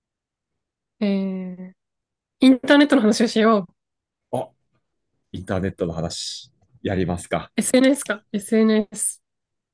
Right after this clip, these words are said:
Speaker 2: まあ、我々エスエヌエス、ちゃんとこう、ド直球世代だからね。
Speaker 1: うん、そうよね。まあ、天童くんの方が早い。
Speaker 2: そうだね。
Speaker 1: 自分はちょっとね、その、その辺の、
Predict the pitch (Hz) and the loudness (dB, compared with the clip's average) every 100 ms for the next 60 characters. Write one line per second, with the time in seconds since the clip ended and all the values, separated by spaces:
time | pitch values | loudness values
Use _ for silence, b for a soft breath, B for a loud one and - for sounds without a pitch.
0 | _ _ _ _ _ _ _ _ _ _ | _ _ _ _ _ _ _ _ _ _
1 | _ 110 82 69 - 107 127 123 123 123 | _ -2 -2 -6 -6 -2 2 2 2 0
2 | - 107 127 123 123 123 - 85 71 _ | -2 -2 -2 -2 -2 -4 -4 -8 -8 _
3 | _ _ _ _ _ _ _ 95 87 - | _ _ _ _ _ _ _ -10 -10 -8
4 | 87 80 95 101 - 101 90 104 76 64 | -8 -6 -4 -4 -6 -4 -4 -4 -6 -10
5 | - - - 82 _ _ _ _ _ _ | -16 -20 -14 -16 _ _ _ _ _ _
6 | _ _ _ _ _ _ _ 240 220 196 | _ _ _ _ _ _ _ 2 4 2
7 | - 240 202 185 185 196 _ _ _ _ | -2 -2 -2 -4 -12 -16 _ _ _ _
8 | _ 285 320 381 285 226 202 202 190 214 | _ 0 4 4 4 2 0 -2 -2 0
9 | 202 202 196 202 _ _ _ - 185 110 | 0 2 0 -6 _ _ _ 0 2 2
10 | 78 82 87 87 90 262 294 320 311 320 | 0 -2 -2 -2 0 4 4 4 2 2
11 | 277 208 214 220 - - 233 226 220 220 | 2 4 4 2 -2 -2 0 2 0 0
12 | 262 277 269 269 262 | 2 4 4 4 2